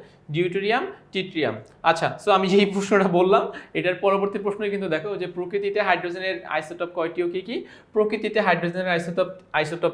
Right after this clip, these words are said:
তিনটি, আহ, পোট্রিয়াম, আহ, ডিউটেরিয়াম, ট্রিটিয়াম। আচ্ছা, এবারে দেখো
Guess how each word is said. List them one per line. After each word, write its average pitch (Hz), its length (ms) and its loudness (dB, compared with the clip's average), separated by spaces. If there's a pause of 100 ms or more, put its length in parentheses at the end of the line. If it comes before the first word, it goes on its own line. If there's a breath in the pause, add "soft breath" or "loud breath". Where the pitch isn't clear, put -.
তিনটি, 202 440 -2 (220 loud breath)
আহ, 135 140 4 (100)
পোট্রিয়াম, 190 480 2
আহ, 135 1000 0
ডিউটেরিয়াম, 196 520 4 (300)
ট্রিটিয়াম। 135 440 -2 (360 soft breath)
আচ্ছা, - 400 0 (200 loud breath)
এবারে 240 220 4
দেখো 190 460 2